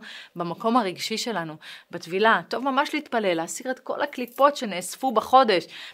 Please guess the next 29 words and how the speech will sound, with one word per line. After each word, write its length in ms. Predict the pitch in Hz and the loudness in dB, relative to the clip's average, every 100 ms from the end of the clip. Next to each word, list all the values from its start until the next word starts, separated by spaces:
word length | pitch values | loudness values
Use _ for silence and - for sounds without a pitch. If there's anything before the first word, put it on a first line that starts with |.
| - | -8
ממש 260 | 220 320 | -2 -2
כזה 220 | - 294 240 | -2 -2 0
להיטהר, 560 | 220 214 202 285 285 | 0 0 4 6 6
להוריד 360 | 202 180 277 254 | 4 2 0 0
דברים 300 | 208 214 269 | 0 0 -2
שאספנו. 640 | 233 185 - 226 220 175 151 - - _ | -2 -4 2 0 0 -8 -14 -18 -20 _
כי 120 | - | -4
אנחנו 260 | 208 240 247 | 0 0 0
נשים, 320 | 226 233 262 | -4 -2 -2
אנחנו 320 | 214 190 196 | -2 -4 -10
אוספות, 520 | 185 196 - - 247 180 | -10 -10 -4 2 2 2
אנחנו 300 | 160 - 175 | -4 -4 -4
מלקטות 520 | 175 175 - 247 247 | 0 -2 0 -2 0
הרבה 220 | 208 233 | 0 0
דברים, 360 | 262 240 160 180 | 2 2 2 -6
לא 60 | 302 | -8
רק 120 | 349 | -8
אוכל 300 | - 190 - | -4 -4 -4
לבית, 360 | 165 151 151 - - - - - | -6 -2 -4 -4 -14 -20 -20 -12
מחשבות, 800 | - - 180 160 190 180 160 156 _ 254 | -8 -8 -8 -2 0 2 0 -6 _ -12
רגשות, 800 | 233 175 - 202 196 180 160 175 | -6 -6 -4 -2 0 0 -2 -4
דאגות, 800 | 202 202 165 160 202 214 185 170 - - - | 0 0 0 0 2 4 2 0 -10 -20 -10
ודברים 420 | 175 175 196 285 | -8 -4 -2 0
ש-, 100 | 285 269 220 | 0 0 0
שטוב 420 | 214 226 214 320 330 - _ - | -2 -6 0 -2 -2 -14 _ -12
להסיר 500 | 226 208 - - 392 | -10 -10 -6 0 2
אותם 280 | 403 277 196 | 4 4 6
מעלינו, 380 | 170 220 240 170 | 4 4 4 0
וחבל 520 | 170 - 175 214 262 | -6 -6 4 8 8